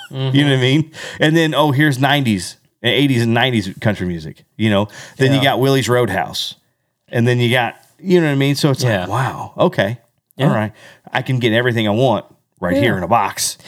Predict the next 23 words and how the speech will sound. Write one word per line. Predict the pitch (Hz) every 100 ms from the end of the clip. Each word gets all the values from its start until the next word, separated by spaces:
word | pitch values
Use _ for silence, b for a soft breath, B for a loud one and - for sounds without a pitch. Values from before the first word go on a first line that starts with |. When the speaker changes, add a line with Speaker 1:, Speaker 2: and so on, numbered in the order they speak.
| B B B _
Speaker 1:
And | 151 156
there's | 165 170
a |
lot | 147 139
to | 139
be | 135
said | - 143 -
for |
that, | 113 90 104
the, | 101
the | 98 107 110
mix. | 107 117 127 - - - - - - _ _
Speaker 2:
Yeah. | 120 151
Speaker 1:
It's, | 135 -
uh, | 147 127 110 104 - 101 139 -
I | - 127
was | 151 123
actually | 110 -
doing | 101 110 107
something | 123 -
like | 101 98
that | 92 -
live | 123 170 170 113 117 -